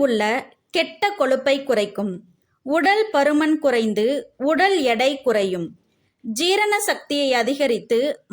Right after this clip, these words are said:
மலச்சிக்கலை போக்கும். தைராய்டு நோயை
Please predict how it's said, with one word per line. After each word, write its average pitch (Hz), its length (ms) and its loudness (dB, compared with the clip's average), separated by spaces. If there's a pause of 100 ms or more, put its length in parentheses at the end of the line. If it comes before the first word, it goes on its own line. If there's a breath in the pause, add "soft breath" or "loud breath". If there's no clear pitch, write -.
மலச்சிக்கலை 269 760 0 (140)
போக்கும். 202 420 -2 (680)
தைராய்டு 359 720 0
நோயை 254 300 2